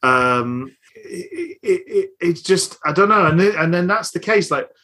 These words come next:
"Oh, we're taking a risk." So we, he trains with us for months and months and months. He was there from pretty much the start of the season, Mendez-Lang.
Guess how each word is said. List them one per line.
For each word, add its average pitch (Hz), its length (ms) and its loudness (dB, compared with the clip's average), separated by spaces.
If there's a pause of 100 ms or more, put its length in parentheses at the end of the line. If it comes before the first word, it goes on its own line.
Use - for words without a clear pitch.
(180)
"Oh, 165 80 4
we're 170 220 4
taking 175 460 -2
a 139 80 -6
risk." 165 360 -4
So 143 260 0
we, 135 360 -2
he 131 320 -8
trains 170 500 0
with 131 120 2
us 120 160 -2
for 123 120 -6
months 160 420 0
and 123 100 0
months 143 360 -2
and 113 120 -6
months. 131 300 -4
He 113 60 -14
was 120 120 -8
there 151 160 0
from 135 220 -6
pretty 123 180 -6
much 123 220 -10
the - 60 -12
start 131 320 0
of - 60 -16
the - 60 -12
season, 139 460 -2
Mendez-Lang. 107 680 -8